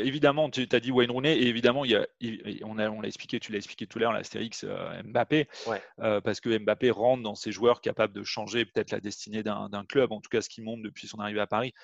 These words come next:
Speaker 1: laisse penser que c'est un grand et qu'il assume totalement, euh, le prix de son transfert.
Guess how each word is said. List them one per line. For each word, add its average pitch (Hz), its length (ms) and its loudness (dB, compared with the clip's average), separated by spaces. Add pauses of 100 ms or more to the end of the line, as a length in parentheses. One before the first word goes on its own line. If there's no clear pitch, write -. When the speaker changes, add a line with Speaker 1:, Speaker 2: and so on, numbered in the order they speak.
(180)
Speaker 1:
laisse 120 280 6
penser 120 400 -2
que - 80 -10
c'est - 100 -10
un 104 140 -6
grand 117 340 2 (720)
et 117 120 -4
qu'il 104 420 -6
assume 113 380 -8
totalement, 117 560 0
euh, 104 80 0
le 110 120 -4
prix - 180 -12
de - 40 -20
son 107 120 -14
transfert. 151 400 2